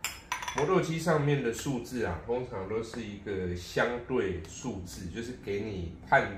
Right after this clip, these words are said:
别它的相对位置的，这个旋钮的相对位置，不管什么磨豆机基本上都是这样。哦，就算你有好好的归零，其实每一台磨豆机它的一些细部的构造都会有一点不一样，所以我觉得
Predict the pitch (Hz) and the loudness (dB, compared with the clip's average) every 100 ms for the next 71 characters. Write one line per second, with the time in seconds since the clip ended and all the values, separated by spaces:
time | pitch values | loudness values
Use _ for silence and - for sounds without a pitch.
0 | - 90 87 90 - - - - - - | -6 -4 -2 -4 -8 -16 -16 -16 -16 -12
1 | - 120 117 104 - - 117 117 113 113 | 0 2 2 0 0 0 0 2 2 2
2 | 107 92 92 87 80 113 110 - 98 104 | 0 -2 -4 -4 -4 -6 -8 -6 -6 -2
3 | 92 90 98 107 101 95 85 87 123 117 | -2 -2 -4 -2 0 0 -2 -4 0 2
4 | 98 92 95 92 95 110 107 104 95 107 | 2 0 -6 -4 0 0 0 -6 -6 -4
5 | 98 85 98 90 90 87 90 82 - - | -2 -2 -2 -2 -2 -2 -4 -6 -8 -16
6 | - - - 101 87 151 147 143 120 120 | -18 -18 -6 -4 2 4 6 6 6 2
7 | 110 90 107 104 92 - 113 110 101 87 | 2 2 2 2 0 0 0 2 0 -2
8 | 90 104 95 107 95 92 104 101 92 92 | -4 -6 -8 -6 -4 -4 -4 -6 -4 -2
9 | 104 98 - 101 92 101 101 98 85 85 | 0 0 -2 -8 -6 -6 -2 -2 -2 -6
10 | - - - - 127 - 117 113 117 - | -16 -20 -18 -10 -8 0 2 2 0 -4
11 | 135 113 123 107 95 113 101 110 92 95 | -4 -2 0 0 2 2 2 2 0 0
12 | 101 107 92 90 92 82 - 101 82 85 | -2 0 -2 -2 -2 -6 -6 -6 -4 -2
13 | 92 80 - - 123 107 98 113 117 | -2 -4 -12 -6 -2 -2 0 2 2